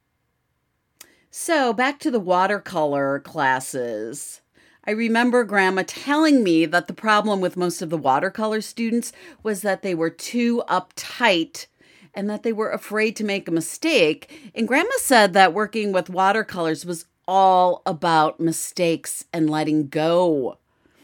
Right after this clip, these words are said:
because you cannot control watercolors, and your mistakes often become the best part of your painting. So saying that, I'm thinking maybe it's time for me to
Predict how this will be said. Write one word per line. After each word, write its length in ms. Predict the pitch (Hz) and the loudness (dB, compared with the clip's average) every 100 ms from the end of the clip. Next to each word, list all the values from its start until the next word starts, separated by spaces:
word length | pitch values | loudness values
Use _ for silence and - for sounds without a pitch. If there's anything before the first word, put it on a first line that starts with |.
| _ _ | _ _
because 400 | 240 233 226 190 | -6 -2 -2 -2
you 80 | 226 | -6
cannot 560 | - 220 208 202 - | -4 0 2 2 -2
control 640 | - 214 - 196 196 185 | -6 -6 -4 -4 -2 0
watercolors, 1040 | 175 170 180 196 196 - 147 135 127 143 139 - - 202 | 0 2 4 4 0 -2 -2 -2 -2 -4 -6 -16 -20 -6
and 160 | 220 | -2
your 80 | 226 | 0
mistakes 480 | 226 214 262 262 - | 0 0 -2 -2 -2
often 400 | - 180 185 202 | 0 0 -2 -6
become 520 | 180 - 175 165 170 | -6 -8 -4 -2 -2
the 80 | 165 | -4
best 480 | 139 175 175 - - | 0 0 0 -10 -14
part 480 | 185 165 156 147 - | -4 0 0 -2 -8
of 200 | 175 160 | -6 -6
your 140 | 156 160 | -4 -6
painting. 1000 | - - 185 254 269 226 170 120 104 - _ _ _ _ _ _ _ _ _ _ _ _ _ _ _ _ | -6 -10 -4 -2 0 2 0 -2 -8 -12 _ _ _ _ _ _ _ _ _ _ _ _ _ _ _ _
So 440 | - - 208 196 | -14 -4 0 2
saying 600 | 196 - 277 359 523 392 | 0 0 0 2 4 6
that, 340 | 190 156 156 170 | 8 6 6 4
I'm 180 | 214 226 | 2 -2
thinking 1040 | - 247 262 262 196 175 165 165 165 165 - | 2 2 2 2 4 6 6 4 2 0 -4
maybe 320 | 160 175 349 | -6 -4 -2
it's 240 | 440 339 - | -2 -2 -2
time 260 | 330 349 | 0 2
for 140 | 285 233 | 2 0
me 300 | 226 277 285 | 2 2 2
to 640 | - 208 170 165 151 120 | 0 2 4 4 2 0